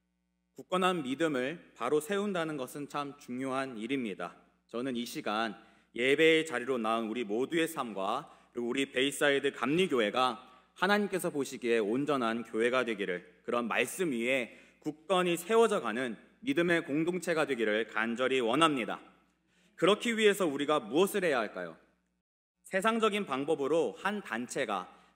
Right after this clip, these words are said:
바로 잡기 위하여서 필요한 이런 사항들이 있습니다. 뭐 사업을 이제 일구어 보신 분들은 잘 이해가 되실 텐데, 사업자 등록부터 해서 뭐 조직 구성,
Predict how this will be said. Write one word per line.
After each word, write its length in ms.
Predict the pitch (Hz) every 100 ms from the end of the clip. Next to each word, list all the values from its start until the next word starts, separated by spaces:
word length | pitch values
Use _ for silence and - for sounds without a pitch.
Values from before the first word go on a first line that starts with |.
| _
바로 460 | 113 135 147 131
잡기 520 | - 110 - - 131
위하여서 600 | 104 110 113 104 - 127
필요한 500 | - 185 185 165 151
이런 220 | 131 113 117
사항들이 600 | - 175 202 196 175 143
있습니다. 600 | - 131 113 95 90 - - _ _
뭐 100 | 113
사업을 560 | - 196 196 175 135
이제 240 | 117 104 110
일구어 460 | 113 151 170 175
보신 260 | 117 127 135
분들은 460 | 113 107 110 113 110
잘 280 | 104 98 95 - -
이해가 280 | 110 120
되실 260 | 113 104 120
텐데, 760 | 107 95 95 120 104 - _ _
사업자 500 | - 165 165 156 139
등록부터 540 | 120 131 147 143 -
해서 440 | 117 104 113 123 165
뭐 100 | 107 -
조직 760 | 123 113 110 - - _ _
구성, 360 | 117 113 92